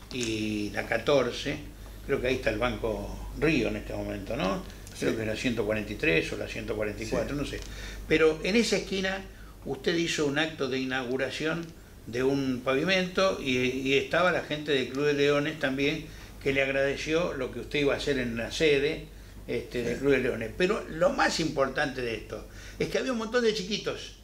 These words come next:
Speaker 1: por allí.
Speaker 2: Sí.
Speaker 1: Y usted les habló a los chicos,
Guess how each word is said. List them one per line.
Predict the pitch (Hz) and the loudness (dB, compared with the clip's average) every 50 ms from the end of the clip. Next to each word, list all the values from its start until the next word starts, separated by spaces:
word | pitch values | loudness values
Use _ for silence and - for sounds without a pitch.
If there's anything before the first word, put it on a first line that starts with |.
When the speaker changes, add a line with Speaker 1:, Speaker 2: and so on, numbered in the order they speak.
| - - - - - - - - | -20 -20 -20 -20 -20 -20 -12 -8
Speaker 1:
por | 156 139 | -4 -2
allí. | 143 139 135 131 131 110 - - - - - - | 0 0 0 -2 -4 -6 -8 -10 -18 -20 -16 -12
Speaker 2:
Sí. | - 82 73 - - - | -10 -10 -10 -12 -12 -6
Speaker 1:
Y | 151 151 | -4 -4
usted | 151 147 - 208 220 226 - - - - | -2 2 4 4 4 4 2 -2 -8 -6
les | 143 143 - - | -6 -4 -2 0
habló | 147 139 151 175 | 0 2 2 2
a | 170 | 2
los | 156 143 - | 2 2 0
chicos, | - 175 - - 120 107 - | 0 -4 -4 -4 -6 -8 -8